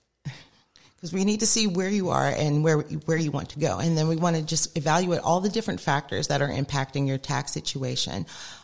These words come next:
Um, for some folks, uh, making an I R A contribution might be in their best interest.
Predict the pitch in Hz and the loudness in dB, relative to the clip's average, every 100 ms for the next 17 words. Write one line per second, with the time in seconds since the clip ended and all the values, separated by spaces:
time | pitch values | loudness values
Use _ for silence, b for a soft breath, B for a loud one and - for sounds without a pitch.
0 | - 156 143 147 - - _ - 165 175 | -2 0 0 -2 -6 -12 _ -4 0 2
1 | 170 143 151 - 147 135 143 139 143 139 | 2 0 0 0 2 2 2 0 0 2
2 | 135 117 131 131 170 - 139 - 139 - | 2 2 2 2 0 0 -2 -2 -4 -2
3 | 151 147 131 147 139 135 131 131 139 - | 0 -2 -2 -4 -2 -2 -2 -2 0 0
4 | - - - - | -2 -6 -2 -2